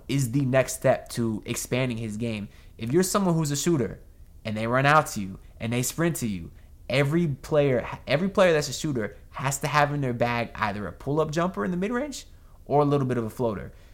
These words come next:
We haven't seen too much of that from Duncan Robinson in these past years. We'd see a little bit of the pump fake and drive, and he actually did su-, uh, finish surprisingly, uh, relatively well at the rim. He was pretty efficient there. But if there's a big in the paint, Duncan Robinson's not dunking on you.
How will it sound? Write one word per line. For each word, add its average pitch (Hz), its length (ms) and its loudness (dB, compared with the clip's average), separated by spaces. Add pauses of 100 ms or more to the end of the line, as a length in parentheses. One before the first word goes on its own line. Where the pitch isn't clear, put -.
(200)
We 135 160 -2
haven't 202 420 2
seen 175 280 -2 (100)
too - 420 -6
much 226 240 0
of 147 80 -2
that 120 160 0
from 117 180 -6
Duncan 107 300 -6
Robinson 110 460 -2
in 107 80 -4
these 107 160 -8
past 110 340 -6
years. 107 240 -4 (340)
We'd 240 160 2
see 277 140 0
a 262 60 2
little 247 200 4
bit 208 120 4
of 180 100 0
the 143 60 -2
pump 175 260 -4
fake 165 260 -2
and 120 140 -2
drive, 131 420 6 (260)
and 123 120 0
he 147 80 4
actually 147 220 2
did 135 180 2
su-, 127 220 -4
uh, 107 180 0
finish 123 340 -4
surprisingly, 110 840 -2 (220)
uh, 104 240 -2
relatively 113 540 -2
well 110 300 -2
at 113 100 -4
the 92 80 -8
rim. 113 240 -4
He 120 80 -4
was 107 140 -6
pretty 120 180 -6
efficient 123 380 -4
there. 143 240 0 (340)
But 135 340 6
if 147 120 0
there's 208 200 6
a 165 60 4
big 139 260 2
in 123 60 0
the 104 80 -4
paint, 120 480 -4
Duncan 151 240 0
Robinson's 139 380 2
not 117 180 0
dunking 117 320 -2
on 110 120 -4
you. 113 260 -4